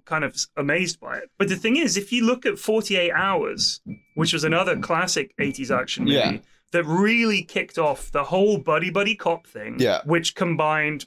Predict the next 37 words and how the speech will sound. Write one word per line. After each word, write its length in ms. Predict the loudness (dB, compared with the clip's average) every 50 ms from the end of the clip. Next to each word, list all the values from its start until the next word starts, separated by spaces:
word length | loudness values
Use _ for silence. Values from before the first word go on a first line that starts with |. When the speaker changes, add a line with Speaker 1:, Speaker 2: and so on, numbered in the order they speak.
| _ _ -2
Speaker 1:
action 800 | 0 0 0 0 0 0 0 2 2 2 0 0 -2 -4 -6 -6
with, 600 | -2 0 2 2 4 4 2 2 0 -4 -8 _ _ _ -4 -2
uh, 300 | 0 0 0 0 -2 -4 -6 -10 -18 -12 _ 0
good 220 | 0 0 0 -2
crime 560 | -4 -4 0 2 2 2 2 2 2 2 0 0
sort 200 | 0 0 -2 -2
of 80 | -2
s-, 240 | -4 -4 -6 -6 -8
central 400 | -4 -2 0 0 0 -2 -4 -4
story 600 | -4 -2 0 0 2 2 2 2 0 0 -2 -4 -6 _ _ -2
and 420 | 0 2 2 2 0 0 -2 -4 -8 _ _ _ _
the 80 | 0 2
relationship, 600 | 4 4 4 4 2 2 0 0 0 -2 -2 -4
the 80 | -4 -6
core 200 | -2 0 2 2
relationship 440 | 2 2 0 0 -2 -2 -4 -6 -8
between 300 | -10 -8 -4 -4 -2 -2
two 240 | -2 -2 -2 -2 -2
cops 580 | 0 0 0 0 0 -2 -2 -4 -2 -2 -4 -6 -8 -12 -14 _ -4 0
who 180 | 2 4 4
are 340 | 6 6 4 4 2 0 -2 -6 -10 -10 -10 -12 _
friends 600 | -6 -2 2 2 4 4 4 4 2 2 2 0
or 380 | 0 2 2 4 4 4 2 2
frenemies 840 | 0 -2 0 2 2 4 4 4 2 2 2 2 2 2 0 -2 -2
or 60 | 0
whatever, 520 | 0 2 2 2 0 0 0 0 0 -2 -4 _ _ _ -4
and 100 | -2 0
them 160 | 0 0 0 0
having 220 | 0 0 0 -2
to 60 | -2
come 160 | -2 -4 -4 -4
to 60 | -6
terms 260 | -6 -4 -4 -4 -4
with 80 | -6 -4
this 200 | -4 -4 -4 -4 -8 _ -2
awkward 340 | -2 -2 0 -2 -4 -6 -2
partnership. 520 | -2 -2 0 0 -2 -4 -4 -4 -6 -8